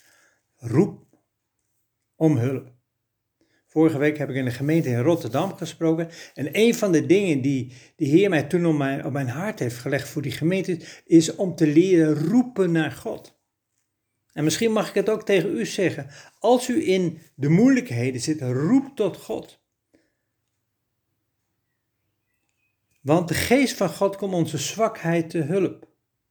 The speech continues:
God wil ons te hulp komen. En soms moet je gewoon roepen.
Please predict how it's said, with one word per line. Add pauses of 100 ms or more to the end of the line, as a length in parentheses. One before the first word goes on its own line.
(840)
God
wil
ons
te
hulp
komen.
En
soms
moet
je
gewoon
roepen.